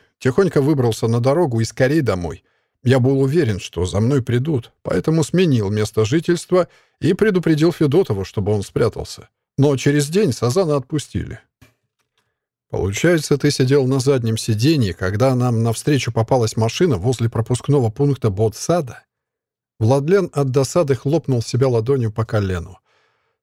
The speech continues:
Тогда, пять лет назад, всё играло в вашу пользу.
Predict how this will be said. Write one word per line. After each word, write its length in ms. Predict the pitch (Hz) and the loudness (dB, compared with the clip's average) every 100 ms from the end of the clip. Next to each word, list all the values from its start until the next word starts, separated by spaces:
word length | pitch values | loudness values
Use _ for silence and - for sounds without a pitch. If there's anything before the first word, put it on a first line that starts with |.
| _ | _
Тогда, 360 | - 131 147 190 | 0 2 2 2
пять 260 | 175 170 | 2 2
лет 240 | 151 170 - | 2 0 2
назад, 400 | 151 143 175 135 | 0 2 0 0
всё 240 | - 143 | 0 0
играло 300 | 139 143 135 | 2 2 2
в 80 | 123 | 2
вашу 320 | 135 123 90 | 0 0 -6
пользу. 380 | - 90 71 | -6 -6 -8